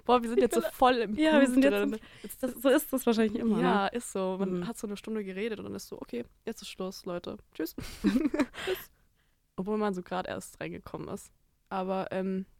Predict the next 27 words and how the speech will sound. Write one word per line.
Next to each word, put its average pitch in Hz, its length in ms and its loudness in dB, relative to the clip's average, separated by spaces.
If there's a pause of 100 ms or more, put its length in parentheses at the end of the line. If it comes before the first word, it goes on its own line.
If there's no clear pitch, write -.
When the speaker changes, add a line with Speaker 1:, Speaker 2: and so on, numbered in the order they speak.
(220)
Speaker 1:
ja, 180 140 -6
das - 240 -14
war's 240 180 -8
dann 196 160 -8
auch 214 100 -8
schon 208 160 -8
mit 190 120 -10
dem 190 100 -4
Weihnachtsspecial. 208 840 -10
Speaker 2:
Ja. 240 280 -2 (560)
Speaker 1:
Mit - 160 -12
Alice. 240 400 -8 (400)
Dem 294 80 2
Speaker 2:
Ja. 277 80 0 (180)
Speaker 1:
Special 233 300 -4
Guest. 220 720 2
Speaker 2:
<laughs> - 60 -20
Speaker 1:
Weihnachtsspecial 208 680 -6
mit 208 80 0
Speaker 2:
Special 214 180 -12
Speaker 1:
einem 214 60 -8
Speaker 2:
Guest. 190 120 -4
Speaker 1:
Special 185 200 -10
Guest. 180 340 -14 (340)
Sehr 190 140 -2
Speaker 2:
Mhm. 180 60 0
Speaker 1:
schön. 196 340 -8